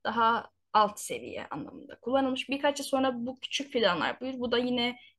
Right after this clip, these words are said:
yaş olarak ya da boyut olarak küçüklükten bahsediliyor. Cevabı C seçeneği olmalı.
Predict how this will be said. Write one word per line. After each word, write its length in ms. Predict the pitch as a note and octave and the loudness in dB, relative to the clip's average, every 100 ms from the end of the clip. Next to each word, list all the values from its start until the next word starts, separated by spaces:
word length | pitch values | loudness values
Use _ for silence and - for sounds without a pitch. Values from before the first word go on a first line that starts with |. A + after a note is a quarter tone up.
| - | 2
yaş 360 | A#3 C4+ - | 4 6 4
olarak 600 | D#3+ - - - - - - | 0 -2 -6 -8 -12 -16 -10
ya 100 | - | -8
da 160 | F#3 G3+ | -4 2
boyut 340 | G#3+ A3 - | 2 2 -2
olarak 380 | - - A2+ - | -14 -14 -16 -16
küçüklükten 800 | - - - - - - - A#3 | -10 -10 -10 -18 -16 -10 -6 0
bahsediliyor. 680 | C4 B3 B3 A3+ A3 A3 A3 - - _ - | 0 0 -4 -2 0 0 -2 -8 -20 _ -4
Cevabı 720 | A#3 G#3 F3+ F3 G3+ G#3+ A3 | 0 4 4 4 2 2 -2
C 200 | - G3+ | -2 -2
seçeneği 640 | F#3 - - E3+ F#3+ G3+ - | 0 -4 -6 -4 -6 -6 -6
olmalı. 360 | E3 D#3 - - | -6 -6 -8 -20